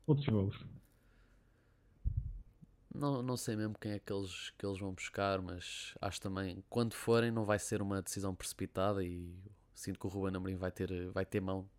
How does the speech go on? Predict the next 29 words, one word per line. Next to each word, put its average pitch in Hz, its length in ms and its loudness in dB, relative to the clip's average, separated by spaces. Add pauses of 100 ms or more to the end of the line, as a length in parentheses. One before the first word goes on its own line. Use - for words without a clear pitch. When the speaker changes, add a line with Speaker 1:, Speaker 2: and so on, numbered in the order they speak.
Speaker 2:
no 95 100 -4
jogador 95 320 -2
que - 140 -20
quer. 98 200 -2 (640)
Se - 120 -16
calhar 95 160 2
não 98 100 2
vai 98 140 4
ser 98 240 0
a 95 80 2
escolha 104 320 0
número 104 280 -2
um, 110 140 0
mas 95 520 -6
o, 98 280 -2
o 101 60 -2
que - 120 -8
vier 104 320 6 (800)
vai, 92 520 0
vai 98 140 2
ser, 104 200 0
entre 104 240 0
aspas, 101 320 0
escolhido 101 400 0
a 95 40 4
dedo. 87 300 -2 (160)
Speaker 1:
Bem-vindo. 101 540 6 (640)
Speaker 2:
Por 92 160 -2
isso. - 420 -6